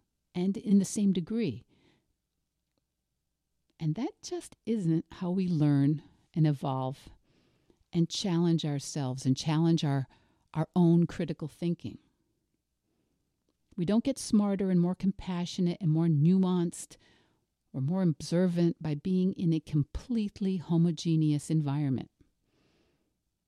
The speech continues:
And I truly think that those of us who are surrounded by people who are not making the same choices that we want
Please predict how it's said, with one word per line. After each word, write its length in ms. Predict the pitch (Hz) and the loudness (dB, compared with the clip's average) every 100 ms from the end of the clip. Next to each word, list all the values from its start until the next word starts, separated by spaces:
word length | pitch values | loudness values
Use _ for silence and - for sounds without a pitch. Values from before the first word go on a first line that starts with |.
| _ _ _ _ _ _ _ _ _ - | _ _ _ _ _ _ _ _ _ -6
And 100 | 156 | -4
I 60 | |
truly 480 | 160 - 202 202 220 | -6 -8 -6 -4 -4
think 260 | - 185 180 | -2 -2 -2
that 160 | 151 | -4
those 300 | - 160 190 | -4 -4 -4
of 100 | 220 | -6
us 220 | 180 180 - | -6 -6 -6
who 160 | 185 | -4
are 80 | 180 | -4
surrounded 680 | - 202 175 180 208 220 - | -4 -6 -2 0 0 -2 -4
by 140 | 233 | -6
people 580 | 240 - 165 - 156 156 _ _ _ _ _ _ _ _ _ _ _ _ | -6 -6 -6 -4 -6 -8 _ _ _ _ _ _ _ _ _ _ _ _
who 100 | - | -6
are 80 | 151 | 0
not 340 | 147 170 - - | 0 0 -2 -2
making 360 | 165 - 139 | -2 -2 -4
the 80 | 127 | -6
same 280 | - 139 123 | -6 -6 -6
choices 520 | - 107 117 - 156 | -8 -12 -12 -16 -16
that 180 | - - | -14 -12
we 100 | 117 | -10
want 360 | 117 95 107 | -10 -10 -12